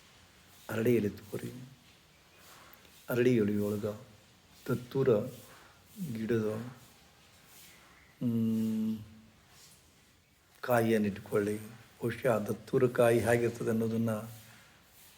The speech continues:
ಆ, ನಿಮಗೆ ಹೇಗೆ ಹೇಳ್ಬೇಕು, ದತ್ತೂರ, ದತ್ತೂರಿ ಗಿಡ ಅಥವಾ ಮಧುಮುನಿಕೆ ಅಂತೀವಿ ನಾವು. ಹ್ಮ್? ಅದ್ರೊಳಗೆ ಮುಳ್ಳು ಮುಳ್ಳು ಇರ್ತಕ್ಕಂಥ ಕಾಯಿ ಬರ್ತದೆ. So ಆ ದತ್-, ಕಾಯಿಯನ್ನು ಇಟ್ಕೊಳ್ಳಿ.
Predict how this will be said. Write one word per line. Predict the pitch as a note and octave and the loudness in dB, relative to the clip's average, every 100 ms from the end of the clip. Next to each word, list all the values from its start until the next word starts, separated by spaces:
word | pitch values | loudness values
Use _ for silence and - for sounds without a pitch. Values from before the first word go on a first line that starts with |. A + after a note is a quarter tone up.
| - | -8
ಆ, | B2 A2+ A2+ A2+ A2 A2+ - - - - - - - - - - _ _ _ _ _ _ _ - - - | -4 -2 -2 -4 -6 -8 -12 -18 -20 -20 -20 -20 -20 -20 -20 -20 _ _ _ _ _ _ _ -20 -12 -4
ನಿಮಗೆ | A#2 A2+ A2+ | -2 0 -2
ಹೇಗೆ | G2+ A#2+ B2 A#2 | 0 2 4 4
ಹೇಳ್ಬೇಕು, | A2+ A2+ - | 2 0 0
ದತ್ತೂರ, | B2 - D#3+ C3 | 0 4 8 8
ದತ್ತೂರಿ | A2 C3+ - C#3+ | 8 4 6 6
ಗಿಡ | G#2+ G#2+ | 6 2
ಅಥವಾ | G#2+ B2 | 2 4
ಮಧುಮುನಿಕೆ | A#2+ C3+ C#3+ C3+ A#2+ | 4 6 4 6 4
ಅಂತೀವಿ | G#2 G#2 | 4 0
ನಾವು. | G#2+ G#2 | -4 -6
ಹ್ಮ್? | - - - D3+ - - - - | -10 -10 -6 -6 -8 -18 -18 -2
ಅದ್ರೊಳಗೆ | A#2+ C3+ B2 | 2 4 4
ಮುಳ್ಳು | A2+ C3+ D3+ | 4 6 8
ಮುಳ್ಳು | E3+ D#3 | 8 8
ಇರ್ತಕ್ಕಂಥ | C3 B2 A#2+ A#2+ | 6 2 0 0
ಕಾಯಿ | A#2+ - A2+ G#2+ A2 A2 - - - - | -2 2 2 2 0 -8 -16 -20 -20 -4
ಬರ್ತದೆ. | A#2 - A2 G#2 C3+ - - - _ - - - - - - - _ _ - | -4 -2 -2 -2 -4 -8 -18 -20 _ -20 -20 -20 -20 -20 -20 -20 _ _ 2
So | A#2 A2+ A2+ A2+ A#2+ | 4 6 6 4 2
ಆ | - A#2 | 2 2
ದತ್-, | G#2+ A2+ - | 2 -2 -4
ಕಾಯಿಯನ್ನು | - A2 G#2+ G#2 | 2 4 4 2
ಇಟ್ಕೊಳ್ಳಿ. | G2 - G#2+ G2+ | -2 0 0 -2